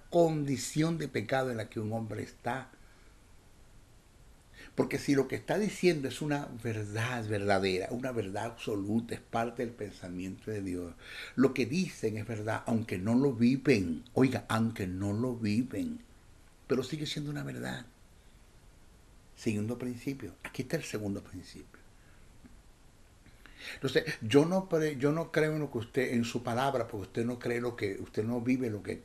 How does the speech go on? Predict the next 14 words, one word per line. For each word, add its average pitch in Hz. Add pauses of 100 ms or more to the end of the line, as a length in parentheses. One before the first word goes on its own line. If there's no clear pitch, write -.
(140)
lo 98
que 92
predica. 110 (680)
Pues 131
el 120
hecho 135
de 165
que 120
yo 120
no 127
viva 127
lo 110
que -
predica, 101